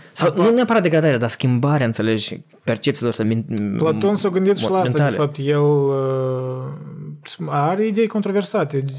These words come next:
Speaker 2: Iarăși, eu, când povestesc despre Platon, eu
Speaker 1: Nu.
Speaker 2: în multe chestii nu sunt de
Speaker 1: Păi,
Speaker 2: acord
Speaker 1: dar asta
Speaker 2: cu
Speaker 1: și
Speaker 2: el.
Speaker 1: paradoxul, că asta nu-i, asta nu că e în, în teorie, asta e în practică, pentru că dacă tu te gândești, te gândești, și om, în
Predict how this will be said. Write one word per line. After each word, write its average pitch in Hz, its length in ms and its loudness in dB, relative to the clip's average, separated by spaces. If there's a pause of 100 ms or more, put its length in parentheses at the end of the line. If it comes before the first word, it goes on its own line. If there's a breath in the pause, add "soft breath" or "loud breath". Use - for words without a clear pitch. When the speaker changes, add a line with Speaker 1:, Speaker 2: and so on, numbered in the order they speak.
(100)
Speaker 2:
Iarăși, 143 520 -2
eu, 147 280 2
când 139 180 -6
povestesc 135 400 -4
despre - 200 -10
Platon, 151 300 -2
eu 156 180 2 (680 soft breath)
Speaker 1:
Nu. 131 320 2
Speaker 2:
în 165 120 4
multe 196 180 0
chestii 185 300 0
nu 170 60 2
sunt 160 120 0
de 156 60 2
Speaker 1:
Păi, 156 140 2
Speaker 2:
acord - 20 2
Speaker 1:
dar 156 100 4
asta 151 120 2
Speaker 2:
cu - 60 2
Speaker 1:
și - 60 0
Speaker 2:
el. - 40 2
Speaker 1:
paradoxul, 147 640 2
că - 80 -2
asta 131 160 0
nu-i, 175 480 2
asta - 220 -4
nu 131 100 4
că 180 140 0
e 226 140 6
în, 110 380 2 (160)
în 117 140 -4
teorie, 120 480 2
asta - 180 -6
e 131 40 2
în 143 60 2
practică, 175 420 -2
pentru 113 260 -2
că 113 80 2
dacă 107 180 -2
tu - 100 -6
te 127 60 0
gândești, 117 600 0 (100)
te 120 100 -2
gândești, 117 380 0
și - 220 -2
om, 120 280 0 (680 loud breath)
în 107 440 0